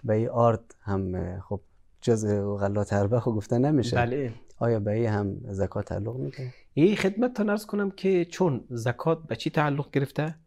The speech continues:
Speaker 2: به
Speaker 1: به
Speaker 2: گندم
Speaker 1: گندم.
Speaker 2: تعلق گرفته. و زمانی که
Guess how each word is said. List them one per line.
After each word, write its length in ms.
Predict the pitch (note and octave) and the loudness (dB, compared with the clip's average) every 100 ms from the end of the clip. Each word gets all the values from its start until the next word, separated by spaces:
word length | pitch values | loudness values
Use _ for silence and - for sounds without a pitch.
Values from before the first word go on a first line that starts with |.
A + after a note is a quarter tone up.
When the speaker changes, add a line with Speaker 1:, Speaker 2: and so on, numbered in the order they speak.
| _ _ A#2 | _ _ -2
Speaker 2:
به 500 | A#2 B2+ B2+ C3 B2 | 4 6 8 6 4
Speaker 1:
به 80 | A2+ | 4
Speaker 2:
گندم 220 | A2+ G#2+ | 6 6
Speaker 1:
گندم. 220 | G#2+ G2+ | 6 4
Speaker 2:
تعلق 300 | F2+ F2+ G2 - | 2 0 -6 -12
گرفته. 320 | G#2+ - G2 - _ - _ - | -14 -12 -14 -16 _ -20 _ 0
و 120 | C3+ | 2
زمانی 420 | B2+ D#3 G3+ G3+ | 4 2 4 2
که 460 | F3+ F3+ E3 D3 | 2 4 2 2